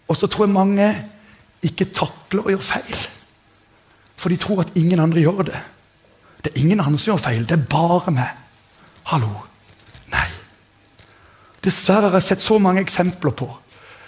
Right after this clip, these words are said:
kristne ungdomsledere som sto på, som brant. Så kom det situasjoner, så gjorde de kanskje noen valg som ikke var så gode. Og så ble nederlaget pers-, så personlig og stort at de gikk bort fra alt.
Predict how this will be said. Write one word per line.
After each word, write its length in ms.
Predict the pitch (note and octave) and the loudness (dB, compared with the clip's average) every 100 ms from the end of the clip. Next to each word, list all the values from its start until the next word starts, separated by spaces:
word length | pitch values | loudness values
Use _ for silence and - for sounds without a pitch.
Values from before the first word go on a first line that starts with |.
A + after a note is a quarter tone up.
| - _ | -20 _
kristne 420 | - G3+ - G3+ | -2 0 0 0
ungdomsledere 680 | E3+ E3 D#3+ D#3+ D#3 D3 - - _ _ - - - - - | 0 0 2 2 2 -2 -6 -16 _ _ -20 -20 -20 -20 -18
som 160 | - C3 | -6 -4
sto 320 | - - A3+ A3+ | -2 2 4 4
på, 200 | A3+ F#3 F3+ - - - _ _ - - - - | 2 0 0 -6 -16 -20 _ _ -20 -20 -20 -8
som 320 | - - E3 C3 | -4 2 2 2
brant. 640 | E3 G#3 A#3 - - - - - _ _ _ _ _ _ - _ _ - - | 0 -2 -2 -6 -12 -12 -12 -18 _ _ _ _ _ _ -20 _ _ -20 -8
Så 140 | - | -6
kom 200 | - F#3+ | 2 4
det 80 | A3 | 4
situasjoner, 760 | A3 A3+ A3 F#3+ E3+ F#3 G3+ - - - - - - | 2 2 2 2 4 2 2 -4 -18 -20 -20 -16 0
så 140 | G#3+ | 4
gjorde 280 | D#3+ F#3 A3 | 4 4 4
de 80 | A3 | 4
kanskje 260 | F#3+ F#3 | 2 4
noen 140 | G3 E3 | 2 4
valg 180 | F#3 F#3+ | 2 2
som 100 | F3 | 0
ikke 160 | F3+ | 0
var 120 | E3 | -2
så 100 | - C#3+ | 0 0
gode. 300 | C#3 D3 F3 C3+ - _ _ - - - E3 | 0 0 -2 -8 -20 _ _ -20 -20 -4 0
Og 60 | |
så 100 | D#3+ | 2
ble 120 | F#3+ F#3+ | 4 6
nederlaget 600 | E3+ E3 E3 F3 E3+ F3+ | 6 6 4 2 2 -2
pers-, 180 | D3+ - | -2 -4
så 80 | D#3 | -4
personlig 520 | D#3 - E3 F3 E3 | -4 -2 0 0 0
og 40 | |
stort 300 | - F#3 F3+ D#3+ | 0 -4 -2 0
at 80 | |
de 80 | D3 | 0
gikk 140 | C#3+ B2+ | -2 -4
bort 280 | C#3+ - - | -6 -8 -12
fra 180 | - | -10
alt. 340 | - - - | -10 -12 -14